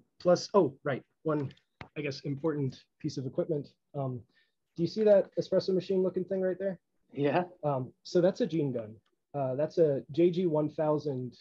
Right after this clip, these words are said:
Speaker 1: uh, Chinese knockoff of the P D S one thousand gene gun,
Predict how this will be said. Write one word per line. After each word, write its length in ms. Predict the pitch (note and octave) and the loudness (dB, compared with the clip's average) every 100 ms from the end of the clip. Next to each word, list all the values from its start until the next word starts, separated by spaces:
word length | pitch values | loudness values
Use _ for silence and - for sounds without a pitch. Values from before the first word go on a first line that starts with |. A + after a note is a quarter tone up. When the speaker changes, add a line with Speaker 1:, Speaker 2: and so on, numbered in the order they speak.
| - | -6
Speaker 1:
uh, 140 | C#3 B2 | -2 -2
Chinese 480 | - D#3+ D#3+ D3 A#2+ - | 0 2 2 0 -6 -4
knockoff 420 | D3 D3 F#3+ G#3 - | -2 -2 -4 -6 -4
of 180 | D#3+ C#3 | -4 -2
the 80 | C3+ | -4
P 200 | - A3+ | -4 0
D 160 | F#3+ | 4
S 220 | D#3 - C#3+ | 4 2 -2
one 140 | C3 | -2
thousand 460 | C3+ C3 B2+ A#2 A2+ | 0 -2 -2 -4 -4
gene 240 | D3 C3 | -4 -2
gun, 300 | A#2+ A2 A2 | -2 -6 -10